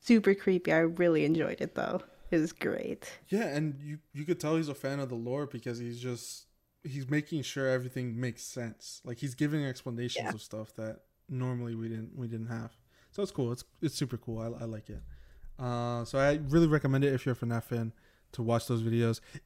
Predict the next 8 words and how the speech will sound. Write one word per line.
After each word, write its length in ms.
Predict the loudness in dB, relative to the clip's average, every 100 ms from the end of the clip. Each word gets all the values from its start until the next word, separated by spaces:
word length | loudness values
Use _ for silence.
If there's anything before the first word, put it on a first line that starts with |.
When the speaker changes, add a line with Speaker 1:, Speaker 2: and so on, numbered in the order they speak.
| _ 0
Speaker 2:
And 560 | 4 4 4 4 0 -2 -2
if 140 | 2
you're 80 | 6
really 180 | 6 6
scared, 380 | 4 4 4 0 _ _ _ _ _ _ _ _ _
just 180 | 2 8
watch 220 | 10 8
it. 120 | 6